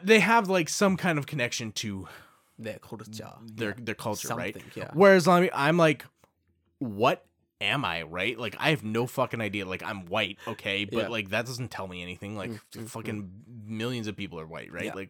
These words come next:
Speaker 1: what the fuck do I know? Like, where am I from? Obviously, I'm from Europe somewhere.
Speaker 2: Yeah, you have to be.
Speaker 1: Who fucking knows? Am I from the U K? Am I from France? I don't fucking know.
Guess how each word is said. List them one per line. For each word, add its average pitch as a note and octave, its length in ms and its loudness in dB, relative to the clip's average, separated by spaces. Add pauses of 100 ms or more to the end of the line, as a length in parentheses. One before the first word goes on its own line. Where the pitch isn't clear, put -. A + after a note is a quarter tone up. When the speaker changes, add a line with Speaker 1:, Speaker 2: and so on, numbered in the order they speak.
Speaker 1:
what G2 140 -16
the G#2 60 -18
fuck G2+ 220 -12
do F2 100 -8
I F#2+ 60 -6
know? F2 60 -12 (220)
Like, G2+ 180 -6 (120)
where D3+ 240 2
am F3 80 2
I D#3+ 80 4
from? A2+ 320 -4 (260)
Obviously, A3 360 4
I'm E3+ 80 0
from G#2+ 180 -6
Europe F#2+ 340 -2
somewhere. F#2 440 -6 (260)
Speaker 2:
Yeah, - 160 -16
you A#2 60 -10
have - 160 -10
to - 80 -16
be. G#2 180 -16
Speaker 1:
Who C#3+ 200 -2
fucking G3+ 440 4
knows? G3+ 320 2 (260)
Am A#2 80 -6
I A2+ 140 2
from C3 160 -6
the B2 80 -6
U C#3 80 -4
K? B3 320 0
Am A#2 100 -2
I A#2 80 2
from C3 160 -6
France? E3 440 -4 (120)
I - 100 -2
don't A3 120 2
fucking A#2+ 240 -2
know. G#3 240 0